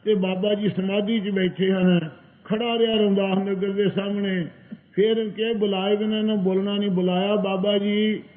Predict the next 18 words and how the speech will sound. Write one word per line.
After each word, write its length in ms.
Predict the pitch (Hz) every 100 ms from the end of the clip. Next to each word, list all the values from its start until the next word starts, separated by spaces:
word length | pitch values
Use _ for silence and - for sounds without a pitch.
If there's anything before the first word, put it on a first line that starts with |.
| - - - - - -
ਮੈਂ 200 | 180 208
ਤੁਹਾਡੇ 280 | 185 208 214
ਦਰਸ਼ਨ 400 | 190 190 - 214
ਕਰਨ 240 | 208 208
ਵਾਸਤੇ 440 | 214 208 185 208 208
ਆਇਆ 240 | 190 185
ਹਾਂ।" 340 | 180 170 160 135 - - - 165
ਅੱਖਾਂ 240 | 190 208
ਦੀਆਂ 200 | 214 214
ਪਲਕਾਂ 480 | 208 202 202 196 208
ਖੋਲ 280 | 139 214 226
ਕੇ 160 | 214 208
ਕਹਿਣ 260 | 208 214
ਲੱਗੇ, 220 | 208 190
"ਕਹੋ 300 | 202 202 214
ਭਈ, 260 | 220 208 208
ਕੀ 220 | 190 214
ਕਹਿਣਾ?" 480 | 208 214 214 214 185